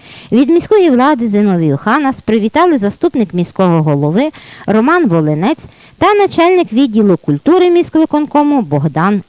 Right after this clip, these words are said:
Бойко. Творчий вечір композитора, педагога, диригента, заслуженого працівника культури України Володимира Гущака відбувся двадцять третього жовтня у міському будинку культури.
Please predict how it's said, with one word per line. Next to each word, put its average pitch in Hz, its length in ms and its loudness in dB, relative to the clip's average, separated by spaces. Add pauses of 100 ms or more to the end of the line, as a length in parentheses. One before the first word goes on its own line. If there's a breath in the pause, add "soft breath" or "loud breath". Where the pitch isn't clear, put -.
Бойко. 156 520 -2 (960 soft breath)
Творчий 339 560 0
вечір 285 440 0
композитора, 214 880 -2 (240)
педагога, 196 680 0
диригента, 202 800 -2
заслуженого 302 720 0
працівника 233 680 -2
культури 247 500 0
України 208 680 -2 (400 loud breath)
Володимира 240 640 0
Гущака 233 680 -2 (380 loud breath)
відбувся 269 640 0
двадцять 269 440 -2
третього 185 500 -2
жовтня 294 500 -2
у 214 100 -2
міському 240 520 -2
будинку 196 600 -2
культури. 165 580 -4